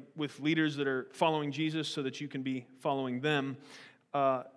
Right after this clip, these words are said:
but secondly, it should make you wanna understand what a godly elder looks like before you're obeying and submitting to them. The writer of Hebrews assumes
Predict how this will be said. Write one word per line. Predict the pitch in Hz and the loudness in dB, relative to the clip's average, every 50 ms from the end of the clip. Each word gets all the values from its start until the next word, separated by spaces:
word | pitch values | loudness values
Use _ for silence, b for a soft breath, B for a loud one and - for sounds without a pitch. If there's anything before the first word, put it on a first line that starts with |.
| - - 160 | -18 -10 0
but | 143 156 147 - - - | 0 0 0 0 -4 -6
secondly, | - - 220 226 226 233 202 180 170 160 | 4 8 8 8 8 8 4 4 2 0
it | 156 151 | 0 -2
should | - 165 151 | -2 -2 2
make | 160 180 175 185 | 2 2 2 2
you | 185 | 0
wanna | 170 165 160 | 0 2 2
understand | 165 165 160 151 - 170 160 151 | 0 0 -2 0 0 -2 0 2
what | 147 147 | 2 0
a | 143 | 2
godly | 135 147 147 147 147 151 139 | 4 4 4 4 4 2 2
elder | 147 147 139 139 127 | 2 2 2 2 0
looks | 127 143 160 - - - | 2 0 0 0 0 -2
like | 196 196 208 202 - - - - - - _ _ - - 143 143 139 139 | 0 0 0 -2 -6 -10 -20 -20 -20 -20 _ _ -20 -20 -20 -16 -10 -6
before | 151 147 143 - - 180 180 180 170 | -6 -6 -6 -2 4 6 8 8 8
you're | 156 151 143 | 8 6 4
obeying | 143 135 151 143 139 | 4 4 4 2 2
and | 135 127 | 0 -2
submitting | - - 135 139 135 123 113 | -4 -2 -2 0 0 0 -2
to | 120 | -4
them. | 107 104 101 - _ _ _ _ _ _ _ _ _ _ _ _ - | -8 -10 -10 -12 _ _ _ _ _ _ _ _ _ _ _ _ 0
The | 135 | 8
writer | 165 180 202 208 196 | 10 12 12 12 12
of | 185 - | 10 10
Hebrews | 196 202 180 185 180 160 143 | 4 2 4 4 2 2 2
assumes | 151 - - - 190 170 160 147 139 120 | -2 -2 2 2 4 4 4 2 -2 -4